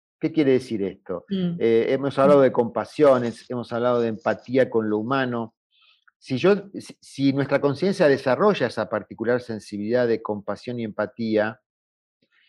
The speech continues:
Speaker 1: no hace falta que el dolor injusto y traumático haya sido vivido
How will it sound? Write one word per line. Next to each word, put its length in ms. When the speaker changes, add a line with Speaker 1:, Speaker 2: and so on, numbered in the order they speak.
Speaker 1:
no 120
hace 240
falta 720
que 100
el 140
dolor 300
injusto 840
y 120
traumático 1040
haya 280
sido 520
vivido 760